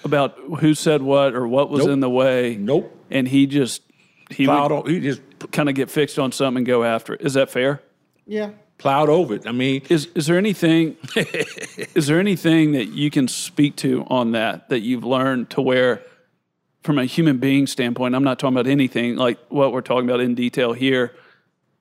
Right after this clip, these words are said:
Speaker 1: You think about all the reasons why something can't happen or why it can't work, or you, you know, you question your own self or, you know, what your own talents are, what your own capabilities are.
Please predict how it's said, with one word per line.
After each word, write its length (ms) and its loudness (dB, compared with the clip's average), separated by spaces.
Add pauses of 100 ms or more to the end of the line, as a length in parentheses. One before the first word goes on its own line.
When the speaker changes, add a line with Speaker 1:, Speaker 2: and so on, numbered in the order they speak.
Speaker 1:
You 80 2
think 180 2
about 140 4
all 140 4
the 80 2
reasons 320 0
why 120 2
something 280 -2
can't 260 -4
happen 380 -6
or 140 -4
why 160 0
it 100 -6
can't 260 -2
work, 340 -4 (320)
or 220 0
you, 220 0 (100)
you 160 0
know, 140 0
you 300 0 (320)
question 420 -2
your 100 -2
own 180 0
self 500 -4
or, 400 -4
you 160 -2
know, 120 -2
what 200 2
your 180 2
own 380 0 (840)
talents 460 -2
are, 300 2
what 140 2
your 140 0
own 140 0
capabilities 760 -2
are. 340 0